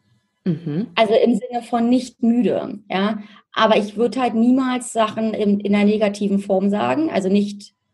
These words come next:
Speaker 2: also nicht müde würde ich halt quasi rephrasen mit, ähm, aktiv und aktiviert, also das Gegenteil davon.
Speaker 1: Mhm.
Speaker 2: Der Grund ist, dass unser Unterbewusstsein negative Begriffe wie nicht oder nein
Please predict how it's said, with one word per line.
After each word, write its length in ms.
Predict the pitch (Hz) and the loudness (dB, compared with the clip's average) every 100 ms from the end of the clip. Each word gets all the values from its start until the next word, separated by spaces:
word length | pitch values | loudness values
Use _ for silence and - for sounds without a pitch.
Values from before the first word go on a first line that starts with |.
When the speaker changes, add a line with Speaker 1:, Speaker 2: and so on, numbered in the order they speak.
| - | -4
Speaker 2:
also 140 | - 202 | 4 6
nicht 340 | 220 262 - | 6 2 -4
müde 500 | - - 247 285 311 | -4 2 2 4 2
würde 180 | 226 233 | -2 -4
ich 120 | 220 | -2
halt 300 | 220 208 202 | 0 0 -2
quasi 500 | - 214 202 202 196 190 | -8 -2 -2 0 0 2
rephrasen 1000 | 220 247 - 214 202 220 240 240 240 233 _ _ _ | 2 0 -4 2 2 2 -2 -4 -4 -10 _ _ _
mit, 420 | 208 214 214 214 - | -2 2 0 -2 -4
ähm, 380 | 208 202 202 196 | 2 4 4 4
aktiv 460 | 196 196 - 269 339 | 0 -4 2 2 4
und 100 | 269 | 0
aktiviert, 680 | - 202 - 247 311 494 - | -2 -2 -4 0 2 2 2
also 180 | 196 | 2
das 80 | 202 | 2
Gegenteil 480 | 208 220 240 240 240 | 2 4 4 0 -4
davon. 340 | 247 247 269 370 - _ _ _ | -4 -6 -8 -8 -10 _ _ _
Speaker 1:
Mhm. 380 | 185 170 156 214 | -2 -2 -2 0
Speaker 2:
Der 80 | 220 | 2
Grund 260 | 208 262 330 - - 330 | 4 2 -2 -12 -4 -2
ist, 220 | 330 - _ _ | -2 -8 _ _
dass 160 | 226 233 | -2 0
unser 300 | 233 226 214 | 2 2 2
Unterbewusstsein 1300 | 240 240 220 202 214 208 214 202 202 202 202 - - | 0 0 0 0 -4 -6 -4 0 2 2 0 -6 -8
negative 600 | 208 220 226 220 220 202 | 0 4 4 2 -4 -2
Begriffe 460 | 196 190 214 214 196 | -2 -2 -2 -2 0
wie 80 | 196 | 4
nicht 360 | 226 285 - | 4 2 -2
oder 100 | 202 190 | 0 2
nein 500 | 190 208 262 320 | 4 4 6 4